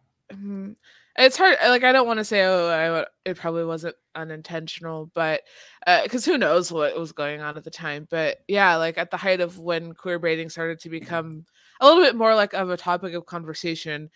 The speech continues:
I could definitely see how that would be perceived that way for those two, but I'm also wondering, like, if there was any at all an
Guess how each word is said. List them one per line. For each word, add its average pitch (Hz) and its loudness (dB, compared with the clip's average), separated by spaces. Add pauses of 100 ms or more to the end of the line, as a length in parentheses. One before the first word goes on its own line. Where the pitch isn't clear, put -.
(220)
I 240 4
could 254 -2
definitely 240 2
see 175 -4
how 175 0
that 156 -2 (460)
would 180 -8
be 165 -10
perceived 160 -8
that 143 -4
way 151 -6
for 160 -8
those 147 -10
two, 143 -6 (420)
but 226 8
I'm 233 8
also 269 6
wondering, 190 -2
like, 165 -6 (540)
if 254 4 (220)
there 208 4
was 196 0
any 190 -2
at 175 -2
all 165 0
an 151 -6